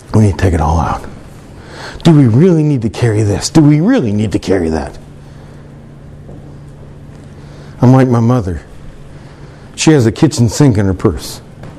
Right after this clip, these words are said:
One of my early trips to Nepal, I had the kitchen, I had three kitchen sinks in my backpack. Then people said, "Lord, have mercy,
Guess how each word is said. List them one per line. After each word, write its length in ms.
One 160
of 40
my 80
early 320
trips 320
to 60
Nepal, 400
I 80
had 180
the 60
kitchen, 400
I 80
had 200
three 200
kitchen 360
sinks 320
in 80
my 120
backpack. 500
Then 160
people 200
said, 220
"Lord, 240
have 160
mercy, 460